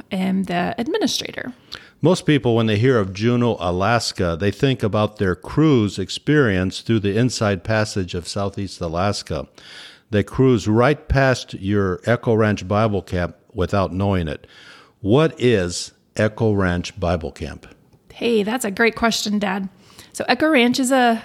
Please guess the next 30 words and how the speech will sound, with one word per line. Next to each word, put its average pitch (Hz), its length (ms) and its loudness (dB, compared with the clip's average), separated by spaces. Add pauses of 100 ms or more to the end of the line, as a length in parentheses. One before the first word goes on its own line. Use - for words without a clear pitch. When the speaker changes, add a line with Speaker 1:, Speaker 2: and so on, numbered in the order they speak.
Speaker 1:
summer 233 320 2
camp 196 380 -4 (160)
for 196 240 -2
kids 196 480 0
that 202 100 2
are 175 160 0
seven 202 540 0
to - 200 -6
eighteen 214 320 -2
years 226 220 0
old. 208 300 0 (540)
We 208 200 -2
do 208 160 0
that 202 340 2
June, 220 320 4
July, 208 300 2
and 214 120 2
August. 208 600 0
And 214 100 2
then 202 140 2
we 214 120 2
also 214 280 -2
have 190 360 -2
retreat 226 380 0
groups 190 360 -2
that 185 160 -4
join 185 260 0
us. 208 180 0
So - 160 -2
that's - 380 -2